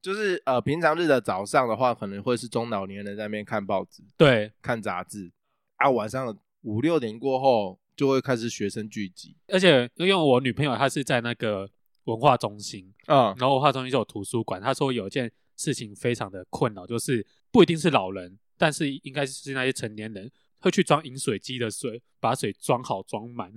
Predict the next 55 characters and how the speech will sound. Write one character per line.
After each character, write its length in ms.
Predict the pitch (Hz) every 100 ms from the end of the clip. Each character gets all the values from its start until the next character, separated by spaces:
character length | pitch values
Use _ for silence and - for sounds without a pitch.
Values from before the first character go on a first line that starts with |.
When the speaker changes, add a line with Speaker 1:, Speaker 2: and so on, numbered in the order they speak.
| 120
Speaker 2:
然 100 | 143
后 40 | 160 - -
他 120 | -
们 180 | 156 143
饮 140 | 131 139
水 220 | 147 113
机 320 | - 123 123 _
就 120 | -
会， 120 | 139 127
水 220 | - 101
就 80 | 117
会 60 |
爆 280 | - 113 101
掉。 320 | - 107 95 _ _ -
Speaker 1:
水， 200 | - 139
水 220 | - - 101
会 160 | 139
爆 240 | 156 160 131
掉 180 | 139
什 60 | 113 95
么 80 | 101
意 60 |
思？ 20 |
Speaker 2:
就 80 | 254
是 160 | 240 208
它 160 | 202 202
滤 200 | 220 180
芯， 380 | 147 160 131 147 _ _ _
Speaker 1:
哦。 100 | 139
Speaker 2:
滤 120 | 135
芯 120 | 143
就 120 | 139 185
要 100 | 175
变 180 | 185
得 140 | 147 123
很 320 | - - 104
常 260 | - 107 120
换， 240 | 156 139
因 80 | 165
为 160 | 160 147 _
很 120 | - 101
多 180 | 156 147
人 100 | 120
会 100 | 139
去 120 | 139
那 80 | 127
边 120 | 131
直 60 | -
接 140 | 113
偷 300 | - - 110
水， 560 | 113 - - 120 123 - -
<laughs> 160 | -
在 220 | - - 156 156
那 140 | 160
边 140 | 151